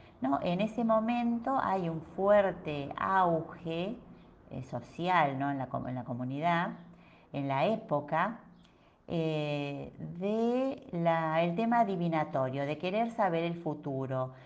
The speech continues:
Entonces, ¿la gente qué hace? Toma lo primero que tiene a mano, lo que tiene todos los días,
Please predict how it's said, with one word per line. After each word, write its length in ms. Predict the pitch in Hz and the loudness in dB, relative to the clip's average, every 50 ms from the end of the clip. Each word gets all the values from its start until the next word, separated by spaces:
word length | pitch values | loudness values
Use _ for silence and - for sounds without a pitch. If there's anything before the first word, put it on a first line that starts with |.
| - - - | -20 -10 -4
Entonces, 480 | 240 240 240 254 277 269 254 - 254 | -2 -2 0 0 -2 -2 -2 0 2
¿la 140 | 254 247 240 | 4 4 4
gente 500 | 240 - 269 262 262 254 262 262 254 254 | 2 0 -2 -2 -2 -2 -2 -4 -4 -4
qué 180 | - 220 220 190 | -4 0 2 2
hace? 320 | 151 123 - - - 147 | 2 0 -2 -6 -8 -8
Toma 380 | 147 - - 196 208 220 247 247 | -6 2 4 4 6 6 4 4
lo 160 | 226 185 - | 4 2 0
primero 340 | 151 156 156 165 175 196 180 | 0 -2 -2 0 0 0 0
que 140 | - 160 143 | 0 -4 -4
tiene 340 | - 165 160 165 165 170 | -4 -4 -4 -2 0 0
a 80 | 165 165 | 0 0
mano, 540 | 170 170 180 180 180 180 180 185 196 214 214 | 0 0 0 2 0 0 0 2 2 2 2
lo 120 | 175 151 | 2 0
que 120 | - 147 - | -2 -4 -6
tiene 280 | - 156 160 165 170 | -6 -6 -4 -4 -4
todos 320 | 170 170 151 151 151 151 147 | -2 0 2 2 4 4 2
los 160 | 139 139 139 139 | 2 -2 -4 -6
días, 360 | 135 127 123 123 123 117 | -6 -4 -4 -4 -4 -6